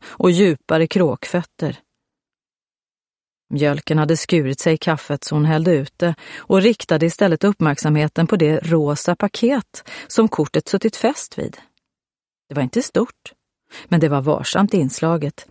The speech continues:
antagligen av något butiksbiträde och ganska tungt för att vara så litet. Presentpappret var exklusivt och av storleken att döma skulle det kunna rymma en ask.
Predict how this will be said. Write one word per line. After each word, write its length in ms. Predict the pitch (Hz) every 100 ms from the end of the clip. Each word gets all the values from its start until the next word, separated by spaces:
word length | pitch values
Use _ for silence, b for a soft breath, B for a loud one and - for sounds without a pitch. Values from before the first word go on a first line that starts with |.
| _ -
antagligen 800 | 185 170 - 170 175 180 165 147
av 140 | 147
något 220 | 147 139
butiksbiträde 1000 | - - 175 156 - 151 - 202 196 147 147 B B
och 280 | B 226
ganska 320 | 226 208 - 262
tungt 540 | - 220 359 - -
för 140 | -
att 60 | 180
vara 120 | 165
så 140 | 147 160
litet. 680 | 180 151 - 104 - - _ _ _ _ _ _ _ _ B
Presentpappret 840 | 185 160 180 151 - 143 - 156
var 80 | 180
exklusivt 1000 | 151 139 - - 165 - 127 - - -
och 140 | - 185
av 80 | 170
storleken 680 | - 208 165 175 196 220
att 140 | 220 175
döma 420 | 185 143 147 151 B B
skulle 400 | - - 269 175
det 80 | 170
kunna 260 | - 180
rymma 300 | 180 226 151
en 140 | 147 165
ask. 600 | 311 - - - - -